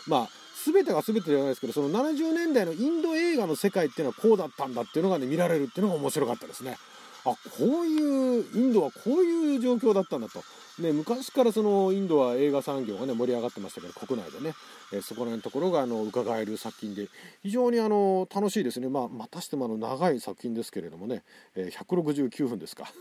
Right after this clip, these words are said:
<laughs> そんな感じで。はい、ということでね、えー、十分間の貴重な時間、ありがとうございました。それじゃあまた。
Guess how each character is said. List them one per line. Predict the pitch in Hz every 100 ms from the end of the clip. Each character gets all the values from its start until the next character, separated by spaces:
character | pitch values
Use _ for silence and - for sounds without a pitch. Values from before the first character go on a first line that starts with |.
| 294
<laughs> | - 226
そ | -
ん | 113
な | 120
感 | 107
じ | 98
で。 | 92 - - - -
は | 190
い、 | 208
と | -
い | 165
う |
こ | 147
と | 131 117
で | 131
ね、 | - - - -
え | 139
ー、 | 127
十 | 123
分 | 120 135 123
間 | 123 113
の | 107
貴 | -
重 | 123
な | 110
時 | 104
間、 | 101 101 98
あ | 135
り | 135
が | 120
と | - 113
う |
ご | 117 156
ざ | 202
い |
ま | 196
し | 175
た。 | 165 - _ - _
そ | - - 156
れ | 302
じ | 392
ゃ | 403
あ |
ま | 349 311
た。 | 269